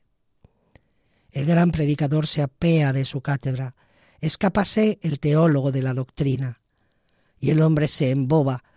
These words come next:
mirando cómo un mosquito se prepara a hundirle su aguijón en un dedo,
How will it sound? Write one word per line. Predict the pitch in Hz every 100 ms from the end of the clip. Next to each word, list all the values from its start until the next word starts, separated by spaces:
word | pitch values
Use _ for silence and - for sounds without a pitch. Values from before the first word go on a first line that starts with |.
| _ _ -
mirando | 156 165 190 185 170
cómo | 190 208
un | 220
mosquito | 202 180 - - 226 226
se | - 151
prepara | 135 143 175 180 175 -
a | 156
hundirle | 139 139 147 185 214
su | - 156
aguijón | 123 131 - 151 147 -
en | - 139
un | 151 139
dedo, | 139 127 131